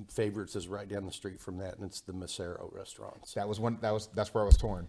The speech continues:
Speaker 1: Yeah, those two really do kinda go hand in hand with me.
Speaker 2: So we agree.
Speaker 1: Yeah.
Speaker 2: We agree.
Speaker 1: Yeah. Now, if it's, if it's more, uh, Tex-Mex-ish type, that, those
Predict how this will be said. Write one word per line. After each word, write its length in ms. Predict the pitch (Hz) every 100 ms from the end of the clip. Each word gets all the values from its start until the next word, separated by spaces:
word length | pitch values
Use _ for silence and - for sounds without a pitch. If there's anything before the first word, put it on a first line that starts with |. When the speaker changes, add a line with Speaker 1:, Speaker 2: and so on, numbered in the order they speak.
| -
Speaker 1:
Yeah, 180 | 110
those 260 | 104 143 185
two 300 | - 175 156
really 380 | 123 127 127 113
do 240 | 101 120
kinda 220 | - 117
go 160 | 101 98
hand 260 | 90 101 101
in 80 |
hand 240 | 90 92 92
with 160 | 82
me. 220 | 101 98 -
Speaker 2:
So 140 | 107
we 120 | 98
agree. 360 | 98 92 98 90
Speaker 1:
Yeah. 200 | 101 92 85 - _ -
Speaker 2:
We 180 | 101
agree. 320 | 92 95 95 87 - - _ _ _ -
Speaker 1:
Yeah. 160 | 95 87
Now, 180 | 107 110
if 180 | 104 -
it's, 280 | 117 - - - - -
if 140 | 104 120
it's 180 | 107
more, 400 | 131 123 120 110 - - - - _ -
uh, 360 | 107 101 98 95
Tex-Mex-ish 1600 | - 131 127 - 110 107 110 110 - - - - 110 104 92 -
type, 300 | - 107 104
that, 440 | 143 135 113 110 98
those 360 | 135 147 -